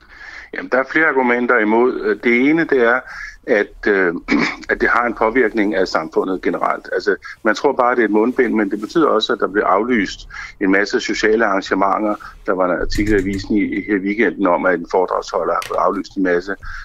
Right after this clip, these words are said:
en masse optrædener. Så der, så der er sådan en omtægtsnedgang, eller indtægtsnedgang. Øh, jeg skulle selv være til, have været til et fagligt møde i morgen med efterfølgende restaurantbesøg, og det er lagt om til, øh, til et møde på Zoom, så den her restaurant går så glip af, af noget omsætning. Så der er,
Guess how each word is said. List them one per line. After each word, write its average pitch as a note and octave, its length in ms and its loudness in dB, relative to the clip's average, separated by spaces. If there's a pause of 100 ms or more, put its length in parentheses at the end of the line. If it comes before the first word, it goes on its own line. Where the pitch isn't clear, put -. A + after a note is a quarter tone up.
(100)
en G2+ 80 0
masse F#2 240 0
optrædener. F#2+ 540 0
Så F#2 180 0
der, F#2+ 320 0
så G2+ 140 2
der F#2 80 4
er A#2+ 160 4
sådan A#2+ 160 0
en - 80 0
omtægtsnedgang, G2+ 840 0 (240)
eller A#2+ 120 2
indtægtsnedgang. G2+ 720 0 (340)
Øh, G2+ 140 4
jeg G#2 100 4
skulle - 160 -2
selv C#3 180 2
være A#2+ 120 4
til, G2+ 320 2 (240)
have A2 120 2
været G2+ 160 2
til G#2+ 120 2
et F#2+ 80 0
fagligt A2+ 340 2
møde A2 180 4
i A#2 40 2
morgen G#2 320 2
med F#2+ 320 2
efterfølgende G2 640 0
restaurantbesøg, F2+ 800 -2
og F2+ 80 -2
det A#2+ 80 2
er A2+ 40 -4
lagt F#2+ 240 -2
om F2+ 140 -2 (140)
til, F#2 180 0 (320)
øh, F2+ 120 -2
til - 140 -2
et E2+ 80 -4
møde F2+ 260 2
på G#2 80 -2
Zoom, F#2+ 320 0
så F#2+ 120 -4
den F#2+ 200 -2
her G#2 180 -8
restaurant F#2+ 380 -4
går - 100 -8
så - 140 -8
glip G2+ 300 -6
af, G#2+ 140 -2 (420)
af F#2+ 100 -2
noget G2 160 0
omsætning. F#2+ 500 -2
Så A#2+ 120 2
der C3+ 120 2
er, D3+ 260 4